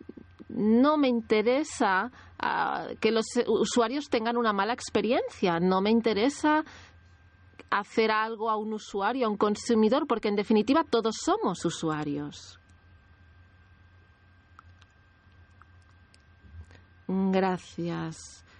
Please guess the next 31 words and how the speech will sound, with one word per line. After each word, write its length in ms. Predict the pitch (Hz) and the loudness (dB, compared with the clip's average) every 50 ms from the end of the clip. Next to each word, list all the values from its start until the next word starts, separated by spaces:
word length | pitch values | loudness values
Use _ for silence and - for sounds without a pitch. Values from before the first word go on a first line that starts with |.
| - - - | -20 -18 -10
Muchas 500 | - - 175 185 196 208 208 - 208 196 196 | -6 -2 0 2 2 2 2 0 -2 -2 0
gracias 320 | 180 180 - - 208 - | -2 -2 -2 -2 -4 -2
por 100 | - 208 | 0 0
vuestros 380 | 196 202 - - - 190 180 - | 0 0 -2 0 -2 -2 -2 -2
puntos 400 | - 190 185 185 175 180 180 175 | -2 0 0 0 0 0 -2 0
de 120 | 180 175 | 0 0
vista, 320 | 165 170 180 - - 247 262 | 2 2 0 0 -2 -2 -2
es 160 | 247 - - | -2 -2 -4
muy 200 | 185 170 165 170 | -4 -2 0 0
útil. 500 | 175 180 - - 262 277 277 285 285 - - - - - - - _ - - - _ _ _ _ _ _ _ _ _ _ _ _ _ _ - - _ _ - - _ _ - - _ _ _ - - - _ _ _ - - _ _ _ - _ _ - - _ _ _ _ - _ - - - | -2 -2 -2 0 2 2 2 2 0 -2 -8 -20 -20 -20 -20 -20 _ -20 -20 -20 _ _ _ _ _ _ _ _ _ _ _ _ _ _ -20 -20 _ _ -20 -20 _ _ -20 -20 _ _ _ -20 -20 -20 _ _ _ -20 -20 _ _ _ -20 _ _ -20 -20 _ _ _ _ -20 _ -18 -6 -2
De 160 | 208 202 196 | 0 0 0
hecho, 400 | 202 - - 226 226 226 220 220 - - - - - - - _ - - | 0 0 0 0 2 2 2 0 -4 -10 -20 -20 -20 -20 -20 _ -12 -6
bueno, 160 | - 302 320 | -4 0 2
hay 80 | 240 190 | 2 2
muchos 220 | 196 - 220 - | 2 2 0 0
comentarios 500 | - 254 240 233 226 240 226 262 302 - | 0 0 2 2 2 0 0 -2 -2 -2
que 100 | - 285 | 0 -2
son 280 | 254 - - 220 214 208 | 0 0 2 2 2 2
interesantes 600 | 202 196 202 180 202 - - 320 339 330 285 - | 2 0 0 -2 -2 -2 -2 -2 0 0 -2 -2
y 60 | 220 | 0
que 100 | - 202 | -2 0
vamos 280 | 190 185 185 196 - 214 | 0 0 0 -2 -2 -2
a 40 | |
tratar. 280 | - 196 196 - 196 - - - - - - - | -2 -2 -2 -2 -2 -4 -6 -12 -20 -20 -10 -6
Habéis 380 | - 220 226 233 240 - - | -4 0 0 0 0 0 -2
hablado 320 | 269 240 240 247 240 247 254 | -2 0 0 2 2 2 4
de 80 | 240 | 4
los, 340 | 226 226 214 - - - - - 226 - - | 2 2 0 -2 -6 -14 -16 -16 -18 -12 -4
las 280 | - 170 175 170 160 165 | -2 0 0 0 -2 0
malas 460 | 175 202 220 220 220 196 190 - - - | 2 4 4 4 2 0 -2 -6 -6 -4
prácticas. 840 | - 175 170 165 - - - 240 226 - - 262 285 294 - - | -2 -2 -2 -2 -4 -2 0 0 0 2 2 0 0 -2 -6 -12